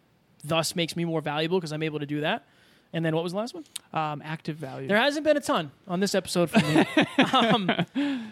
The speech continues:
Speaker 1: honestly, well, there's, I think there's a couple ways, right? Like, you could go into my D Ms. I'm having conversations with people right now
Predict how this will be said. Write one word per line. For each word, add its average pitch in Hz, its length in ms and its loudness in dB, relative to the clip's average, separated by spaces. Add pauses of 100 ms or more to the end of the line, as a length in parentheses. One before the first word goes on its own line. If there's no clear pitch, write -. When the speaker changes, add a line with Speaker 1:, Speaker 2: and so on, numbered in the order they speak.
(160)
Speaker 1:
honestly, 262 440 2
well, 233 120 4
there's, 262 220 0
I 220 120 -2
think 294 120 -6
there's 233 160 -2
a 214 40 -4
couple 254 260 2
ways, 156 260 0
right? 226 180 2
Like, 196 280 0 (1000)
you 247 160 4
could 294 120 4
go 233 140 8
into 220 100 4
my 214 120 4
D 190 220 2
Ms. 190 400 0 (240)
I'm 196 100 0
having 254 220 4
conversations 190 560 0
with 180 100 -2
people 190 220 2
right 175 180 4
now 202 320 -2